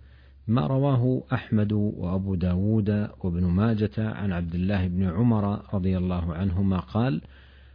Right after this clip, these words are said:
"لم يكن رسول الله صلى الله عليه وسلم يدع هؤلاء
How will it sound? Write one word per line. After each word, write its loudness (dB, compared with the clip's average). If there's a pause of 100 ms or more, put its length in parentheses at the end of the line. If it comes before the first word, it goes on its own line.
(140)
"لم 4
يكن 4 (160)
رسول 0
الله 0
صلى -2
الله 0
عليه 0
وسلم 0
يدع 0
هؤلاء -2